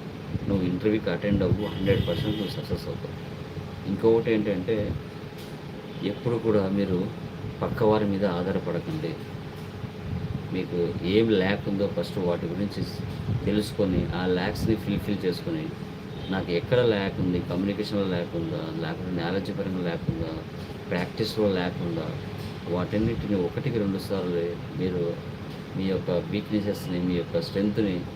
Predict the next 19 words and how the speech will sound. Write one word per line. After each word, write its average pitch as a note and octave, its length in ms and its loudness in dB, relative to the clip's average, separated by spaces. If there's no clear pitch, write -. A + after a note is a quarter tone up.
అనాలిసిస్ G#2+ 600 2
చేసుకొని E2 480 -2
ఫర్దర్ F#2+ 280 4
స్టెప్ - 260 -2
ముందుకు F2+ 380 0
వెళ్ళండి. D2 320 -2
ఇది F2+ 100 2
ఒక్కటైతే G2 320 0
నేను G#2+ 120 0
చెప్పగలుగుతాను. E2+ 680 -4
ఓకే, G#2+ 240 2
so A2+ 60 6
tomorrow G2+ 800 2
ఎస్ఏపీ G2+ 420 0
ఎఫ్ఐసిఓ F#2 600 0
న్యూ F2+ 200 0
బ్యాచ్ F#2 200 2
స్టార్ట్ E2 320 0
అవుతుంది. F#2 400 -2